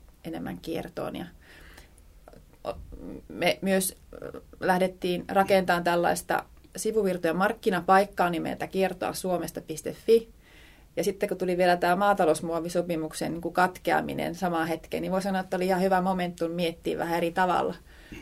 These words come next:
että miten me nyt tää kysytty palvelu turvataan ja miten me se rakennetaan. Ja me saatiin vinkki tästä Itä-Suomen murskauskeskuksesta ja lähdettiin neuvottelemaan. Ja ehkä Jukka voi sitten kertoa tarkemmin, mitä se tarkoittaa.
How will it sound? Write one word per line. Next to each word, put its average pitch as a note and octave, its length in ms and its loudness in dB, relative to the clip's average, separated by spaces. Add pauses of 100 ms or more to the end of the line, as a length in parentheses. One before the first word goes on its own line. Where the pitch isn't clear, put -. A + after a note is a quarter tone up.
että F3 200 -6
miten F3+ 240 0
me D#3+ 100 -2
nyt E3+ 160 -4 (120)
tää D3+ 260 0 (380)
kysytty G3 400 0 (160)
palvelu G#3 420 8
turvataan F3 640 0
ja E3 60 -2
miten E3+ 240 -4
me E3 60 -8
se E3 120 -4
rakennetaan. E3 680 -4
Ja F3+ 80 -8 (1120)
me A3+ 160 2
saatiin C4+ 420 6
vinkki B3+ 460 8
tästä F3 360 -4
Itä-Suomen G#3 420 0
murskauskeskuksesta F#3+ 1300 -6
ja F#3 160 0
lähdettiin F#3 380 -4
neuvottelemaan. - 800 -4
Ja G3 60 -10 (1200)
ehkä F#3+ 240 2
Jukka G3+ 300 2
voi E3+ 140 4
sitten F#3+ 220 -10
kertoa F3+ 300 0
tarkemmin, F3+ 460 0
mitä F#3+ 160 -8
se F#3 80 -8
tarkoittaa. - 560 -4